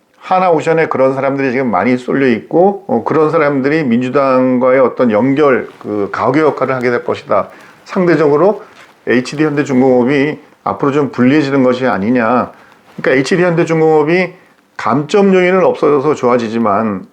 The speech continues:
오히려 이런 외적 요인에서, 정치적 요인에서 한화가 이제 지금 앞서 나가는 이런 모습에 대해서 불안감을 느끼고 있다는 뭐 그런 이야기가 되겠습니다.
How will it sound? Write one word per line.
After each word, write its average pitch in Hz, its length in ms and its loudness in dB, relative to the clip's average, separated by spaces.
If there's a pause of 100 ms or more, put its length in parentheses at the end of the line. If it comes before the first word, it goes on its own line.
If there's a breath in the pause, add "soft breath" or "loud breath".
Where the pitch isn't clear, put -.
(140)
오히려 139 240 2
이런 143 300 2
외적 151 480 0
요인에서, 120 500 0
정치적 147 480 -2
요인에서 139 640 0 (380 loud breath)
한화가 175 680 0
이제 139 240 -2
지금 143 220 -4
앞서 - 280 -2
나가는 143 360 0
이런 135 240 0
모습에 120 320 -2
대해서 117 360 -2
불안감을 135 580 0
느끼고 120 260 -2
있다는 120 480 -2
뭐 110 120 -2
그런 147 280 0
이야기가 120 320 0
되겠습니다. 95 680 -8